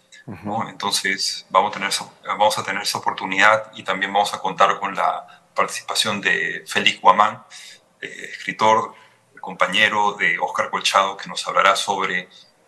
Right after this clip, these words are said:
Speaker 1: bueno, sobre cómo, eh, lo conoció, cómo fueron los procesos, ¿no?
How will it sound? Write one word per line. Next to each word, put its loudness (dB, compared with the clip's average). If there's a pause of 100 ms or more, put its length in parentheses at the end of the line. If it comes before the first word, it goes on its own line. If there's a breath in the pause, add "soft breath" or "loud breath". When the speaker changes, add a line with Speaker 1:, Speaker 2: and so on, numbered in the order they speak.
Speaker 1:
bueno, -4
sobre -8
cómo, -4 (340)
eh, -2
lo -6
conoció, 2
cómo -10
fueron 2
los -4
procesos, 2
¿no? -8